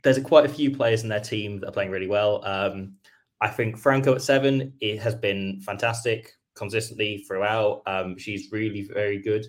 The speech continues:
Uh, but their ten twelve of Veronica Madia and Beatrice Rigone are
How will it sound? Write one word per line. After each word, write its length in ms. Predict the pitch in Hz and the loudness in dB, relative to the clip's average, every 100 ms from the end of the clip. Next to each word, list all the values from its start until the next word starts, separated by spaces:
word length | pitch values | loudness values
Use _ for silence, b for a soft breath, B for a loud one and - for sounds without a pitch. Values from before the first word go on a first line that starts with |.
| b b b - | b b b -4
Uh, 140 | 107 104 | -2 0
but 100 | 117 | 2
their 120 | 117 | 2
ten 300 | - 151 139 | 2 0 0
twelve 400 | 139 123 101 98 | 4 4 4 2
of 120 | 104 | -2
Veronica 340 | 107 117 117 110 | 2 2 2 0
Madia 560 | 110 104 101 101 98 - | 0 0 0 0 -2 -4
and 200 | 101 101 | -4 -2
Beatrice 360 | 107 104 120 110 | -2 -2 -2 0
Rigone 600 | 107 101 104 101 90 85 b b b 101 | -2 0 0 0 -4 -6 b b b -2
are 360 | 98 95 92 | 0 2 -2